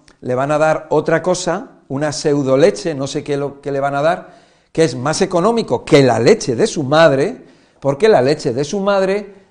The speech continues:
va para la venta de leche, de queso, de yogures, de flanes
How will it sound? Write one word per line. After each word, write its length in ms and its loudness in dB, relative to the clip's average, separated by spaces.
va 400 2
para 680 -2
la 160 -4
venta 640 0
de 120 -6
leche, 540 -4
de 140 -8
queso, 480 -4
de 140 -6
yogures, 600 -2
de 120 -8
flanes 640 -2